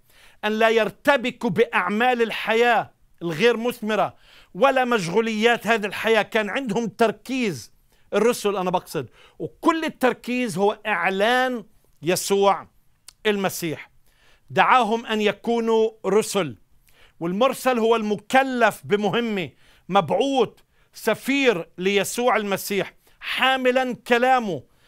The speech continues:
ومحبته وصفاته وكماله وجماله ومثاله أيضا. فكان بالنسبة لهم يسوع كل شيء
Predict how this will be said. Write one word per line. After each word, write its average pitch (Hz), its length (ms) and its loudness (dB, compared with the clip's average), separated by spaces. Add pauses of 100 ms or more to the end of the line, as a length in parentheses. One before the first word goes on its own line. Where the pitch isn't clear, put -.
(160)
ومحبته 196 960 -2
وصفاته 247 680 0
وكماله 214 840 0
وجماله 214 680 -2 (440)
ومثاله 220 680 0
أيضا. 165 380 -2 (520)
فكان 240 400 0
بالنسبة 214 500 -2
لهم 208 220 0
يسوع 254 680 0 (200)
كل 269 240 -4
شيء 208 380 -2